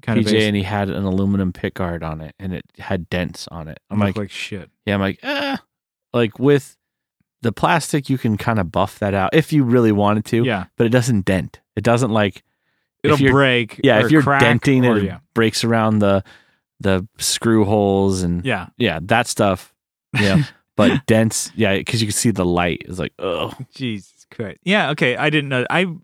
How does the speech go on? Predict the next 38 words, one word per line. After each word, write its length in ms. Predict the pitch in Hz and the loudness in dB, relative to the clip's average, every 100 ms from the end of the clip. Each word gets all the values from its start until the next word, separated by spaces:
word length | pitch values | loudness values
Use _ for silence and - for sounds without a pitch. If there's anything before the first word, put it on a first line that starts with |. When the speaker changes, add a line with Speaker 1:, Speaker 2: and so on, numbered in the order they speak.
| _ | _
Speaker 1:
not 280 | 143 143 117 | -4 -2 -2
really 240 | 135 127 123 | -2 -2 -2
into 200 | 117 123 | -4 -2
any 200 | 135 139 | -2 0
of 80 | |
'em 160 | 135 127 | 0 -2
until 360 | 135 - 175 151 | -4 -2 0 2
you 120 | 131 | 2
said, 180 | 135 123 | 0 0
like, 140 | 110 | -2
purple. 340 | - 120 - - | -2 -2 -2 -10
Like, 160 | 107 | -12
a 60 | 120 | -12
color, 500 | - 180 185 185 180 | -2 0 2 0 -2
like, 220 | - 131 | -4 -6
again, 340 | 123 127 117 95 _ _ | -4 -4 -4 -6 _ _
a 40 | - | -4
crazy 260 | 165 139 | -2 0
color 240 | 131 135 117 | -2 -2 0
would 100 | 107 | -2
be 80 | 110 | -4
kinda 200 | 113 107 | -4 -2
fun. 240 | 117 127 - _ _ _ | -2 -2 -6 _ _ _
Speaker 2:
Yeah. 200 | 104 101 | 0 2
Speaker 1:
But 160 | 117 123 | 0 -2
as 120 | 127 | -4
far 200 | - 127 | -4 -2
as, 100 | 117 | -2
like, 200 | 110 - | -4 -6
metal, 600 | 120 123 123 127 123 120 - | -4 -2 0 0 0 -4 -10
like, 180 | 120 - | -12 -6
whatever, 340 | 107 95 95 87 | -6 -6 -10 -16
like, 140 | 90 - | -20 -18
the, 140 | 90 - _ | -20 -20 _
the, 260 | 113 92 85 _ _ _ _ _ _ - | -16 -16 -18 _ _ _ _ _ _ -18
you 40 | |
know, 160 | 85 82 _ | -18 -18 _
nickel 600 | 120 110 131 117 104 101 | -4 -2 0 -2 -2 -6